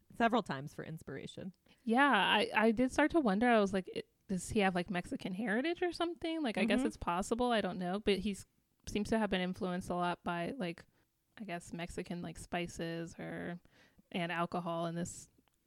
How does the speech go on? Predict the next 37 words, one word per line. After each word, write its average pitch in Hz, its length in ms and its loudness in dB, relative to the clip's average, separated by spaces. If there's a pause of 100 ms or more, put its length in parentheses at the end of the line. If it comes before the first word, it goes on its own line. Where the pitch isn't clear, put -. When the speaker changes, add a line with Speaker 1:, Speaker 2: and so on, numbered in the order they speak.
(140)
Speaker 2:
case. 175 600 -4
Speaker 1:
Right. 175 400 -2 (540)
And 226 100 2
then 233 100 4
I 226 80 4
think 349 200 -4
with, 330 140 0
like, 208 180 -2
the, 165 460 0
but 220 100 0
also 277 320 0
several 254 320 -2
times, 226 300 -4
like, 208 240 -6
the 160 320 -8 (360)
aesthetically, 185 680 -6
like, 160 220 -6
the 165 100 -8
beach 147 460 -16
Speaker 2:
Mm-hmm. 233 40 0 (160)
Speaker 1:
theme. 175 120 -6
So, 190 180 -4
like, 180 160 0
a 190 60 -2
very 196 260 2
beachy 175 460 -6
version 147 480 -12
of 139 180 -16 (520)
Speaker 2:
Yeah. 220 560 4 (220)
Speaker 1:
Mexico. 151 540 -8 (420)
So 151 220 -2
Speaker 2:
For 202 100 2
sure. 175 360 -4 (260)
Speaker 1:
<laughs> 240 80 4 (880)
Tom - 20 0
Speaker 2:
Um, 190 320 6
Speaker 1:
DeLonge. 208 460 4